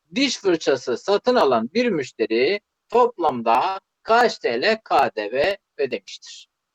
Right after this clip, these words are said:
Şimdi dikkat edersek burada ne ikisi de fiyatlar? K D V dahil fiyatları. O zaman gerçek fiyatı X olsun. Fındık için ne ekliyorum? Yüzde bir.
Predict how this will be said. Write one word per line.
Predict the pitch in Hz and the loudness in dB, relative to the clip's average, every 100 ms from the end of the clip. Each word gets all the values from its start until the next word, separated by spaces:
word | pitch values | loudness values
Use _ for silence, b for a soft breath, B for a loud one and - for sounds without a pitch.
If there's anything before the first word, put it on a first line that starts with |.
| _ _ _ _ _ _ _ _ _ _ _ _ _ _ _ _ _ _ | _ _ _ _ _ _ _ _ _ _ _ _ _ _ _ _ _ _
Şimdi | - 285 262 | -2 -2 0
dikkat | 233 285 262 | 2 2 2
edersek | 262 254 247 196 | 2 2 2 2
burada | 220 247 240 240 | 4 4 4 4
ne | 269 262 | 2 0
ikisi | 226 - 226 | -2 -2 2
de | 214 | 2
fiyatlar? | 214 180 - 233 254 - | 4 2 2 0 0 -2
K | 233 240 190 | 4 4 4
D | 190 | 4
V | 269 233 | 4 4
dahil | 226 220 240 | 6 6 2
fiyatları. | - 156 123 - 107 90 - _ - | 2 2 2 0 0 0 -8 _ -6
O | - 262 | 0 2
zaman | 247 175 160 151 214 226 _ _ - | 4 2 2 2 2 -4 _ _ -6
gerçek | 214 247 254 277 240 | 4 6 6 2 2
fiyatı | 214 165 165 | 2 4 2
X | 269 269 - | -2 -4 0
olsun. | 175 131 - _ 90 _ _ _ _ _ _ _ _ _ _ _ _ _ _ _ _ | 2 2 0 _ _ _ _ _ _ _ _ _ _ _ _ _ _ _ _ _ _
Fındık | _ 214 247 302 311 | _ 2 2 2 -2
için | 277 226 269 285 | -6 -2 0 4
ne | |
ekliyorum? | 302 285 240 220 220 285 | 4 4 4 4 4 2
Yüzde | 247 240 196 277 | 2 2 2 2
bir. | 233 160 - - | 4 0 0 -16